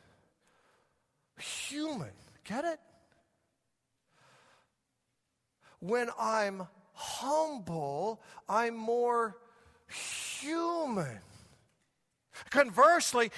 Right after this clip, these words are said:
if I'm not humble, I am less than human. I am beastly. I am ravenous. I'm like an animal.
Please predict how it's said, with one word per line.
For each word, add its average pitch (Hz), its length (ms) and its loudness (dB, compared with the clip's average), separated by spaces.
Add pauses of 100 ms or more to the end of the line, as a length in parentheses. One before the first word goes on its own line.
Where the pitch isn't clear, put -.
if 240 200 4
I'm 226 200 6
not 330 320 8
humble, 254 640 4 (160)
I 262 340 6
am 233 360 4 (280)
less 226 460 6
than 226 280 0
human. 294 640 0
I 233 180 4
am 226 260 2 (120)
beastly. 262 680 2
I 226 220 4
am 208 280 2
ravenous. 254 680 6 (180)
I'm 240 200 2
like 233 260 4
an 208 240 -2
animal. 302 600 6